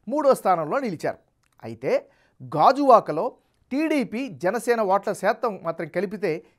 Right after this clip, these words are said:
యాభై ఏడు శాతంగా కనిపిస్తోంది. అంటే గెలిచిన వైసీపీ అభ్యర్థి కంటే చాలా ఎక్కువ.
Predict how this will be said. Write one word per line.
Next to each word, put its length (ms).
యాభై 420
ఏడు 220
శాతంగా 400
కనిపిస్తోంది. 560
అంటే 500
గెలిచిన 460
వైసీపీ 560
అభ్యర్థి 340
కంటే 400
చాలా 260
ఎక్కువ. 380